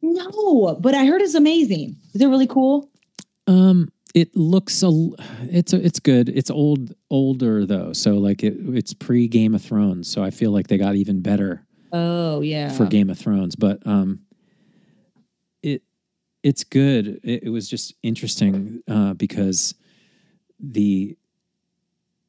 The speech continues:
Speaker 2: <sighs> the reckless abandon with which people would just disappear and, like, kill each other that they portray in there, like, just bananas.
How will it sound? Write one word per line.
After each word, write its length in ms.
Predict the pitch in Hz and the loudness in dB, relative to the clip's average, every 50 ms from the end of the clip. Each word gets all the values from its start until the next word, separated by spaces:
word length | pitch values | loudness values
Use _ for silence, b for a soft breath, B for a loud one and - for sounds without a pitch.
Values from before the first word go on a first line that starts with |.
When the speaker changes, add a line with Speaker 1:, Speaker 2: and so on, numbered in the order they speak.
| _ _ _ _ _ _ _ _ _ _ | _ _ _ _ _ _ _ _ _ _
Speaker 2:
<sighs> 60 | B B B B B B B B B B B B B _ | B B B B B B B B B B B B B _
the 80 | - 101 | -8 -6
reckless 480 | 95 110 123 127 - - 139 - - | -4 -4 -4 -4 -2 -4 -4 -2 -2
abandon 640 | 104 82 - - 90 95 107 110 110 107 95 90 90 | -4 -4 -4 -6 -4 -2 -2 0 0 0 0 -2 -2
with 180 | 87 - - - | -6 -8 -6 -6
which 220 | 98 92 - - | -6 -6 -6 -8
people 280 | - - 104 - 104 95 | -6 -6 -4 -2 -2 -4
would 160 | 95 95 87 | -4 -4 -6
just 260 | 95 104 - - - | -6 -6 -8 -6 -4
disappear 760 | - 101 - - 107 - - 104 98 95 90 80 - - - _ | -4 -4 -2 -2 -4 -4 -2 -2 -2 -2 -2 -6 -10 -14 -18 _
and, 200 | - - 98 92 | -12 -8 -8 -8
like, 320 | 87 - - - - - _ _ _ - | -6 -8 -10 -12 -14 -20 _ _ _ -4
kill 220 | - 113 101 104 | -2 0 0 0
each 160 | 92 - - | -2 -2 -4
other 220 | 104 98 95 92 87 | -4 -4 -4 -6 -6
that 140 | 92 90 - | -8 -4 -2
they 100 | 98 95 | -2 -2
portray 460 | - - - - - 117 107 110 113 | -2 -2 -4 -2 -2 -2 0 2 0
in 80 | 110 120 | 2 2
there, 220 | 117 117 123 120 | 2 2 2 2
like, 260 | 110 98 98 95 - b b b b b b b b b b b b b b b b b b b b b b _ _ _ _ _ _ _ _ _ _ _ | 2 2 0 -2 -4 b b b b b b b b b b b b b b b b b b b b b b _ _ _ _ _ _ _ _ _ _ _
just 400 | - - 160 135 - - - - - - _ _ | 0 2 2 2 2 -4 -10 -18 -20 -20 _ _
bananas. 680 | - - 101 101 101 123 151 - - - - - - | -2 0 0 2 2 2 2 0 0 -2 -6 -10 -10